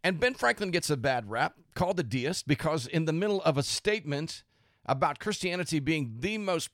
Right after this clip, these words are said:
powerful governing force to the heart of men, he says something about the fact, if it didn't exist, and it, and, and in part of that, they take that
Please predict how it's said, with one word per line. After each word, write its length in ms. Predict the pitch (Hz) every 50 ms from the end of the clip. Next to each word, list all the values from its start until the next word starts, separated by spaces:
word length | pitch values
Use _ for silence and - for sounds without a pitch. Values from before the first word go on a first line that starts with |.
| _ _
powerful 760 | - - 220 214 226 226 220 214 208 208 - - 202 190 175
governing 580 | 143 107 92 165 196 196 185 202 185 175 165 151
force 360 | - - - 180 175 170 - -
to 100 | 190 160
the 120 | 147 131
heart 220 | 131 151 156 151
of 160 | 135 117 113 127
men, 540 | 151 185 180 156 131 120 120 123 139 139 - _ _ _ - - - _ _ _ _ _ _
he 160 | - 180 190
says 340 | 160 - - 226 233 226 -
something 340 | - - 185 160 185 165 160
about 240 | 151 151 135 135
the 60 | 147 156
fact, 260 | - 160 143 143 -
if 160 | - 165 -
it 200 | - 196 143 135
didn't 320 | 143 262 285 269 208 180 -
exist, 1000 | - 120 101 87 82 78 - 67 65 69 78 85 - - - - - - - - - - _ _ _ _ _ _ _ _ _ _ _ _ _ _ _ _ _ _ _ _ 143
and 120 | 156 180
it, 100 | 170 - -
and, 260 | 175 175 170 170 160 - -
and 180 | 170 170 175 160 - - -
in 300 | - 208 233 247 220 -
part 340 | - - - 220 294 294 240
of 160 | 175 123 104
that, 220 | 143 135 139 117
they 100 | 139 151
take 320 | 151 - - 196 180 - _
that 260 | 196 202 208 208